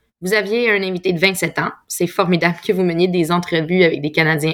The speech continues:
ordinaires. Et il y a un parallèle entre l'objectif d'être propriétaire et celui de devenir un athlète professionnel des ligues majeures. Je me suis dit, « Oh mon Dieu ».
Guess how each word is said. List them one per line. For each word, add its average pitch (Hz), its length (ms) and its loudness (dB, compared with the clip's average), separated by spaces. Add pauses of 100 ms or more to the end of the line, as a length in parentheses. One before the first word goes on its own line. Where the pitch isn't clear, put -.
ordinaires. 170 600 0 (400)
Et 233 60 -2
il 240 140 0
y 208 120 2
a 208 40 2
un 202 60 0
parallèle 202 460 0
entre 160 240 -6
l'objectif 226 580 2
d'être 151 200 0
propriétaire 220 600 2
et 185 80 -2
celui 196 240 0
de 190 80 2
devenir 180 380 0
un 165 100 0
athlète 185 300 0
professionnel 190 560 0
des 160 80 2
ligues 165 160 0
majeures. 147 380 -2 (360)
Je 185 60 8
me 185 80 6
suis 180 220 -2
dit, « 190 420 -2
Oh 202 420 0
mon 160 320 0 (120)
Dieu ». 127 300 -2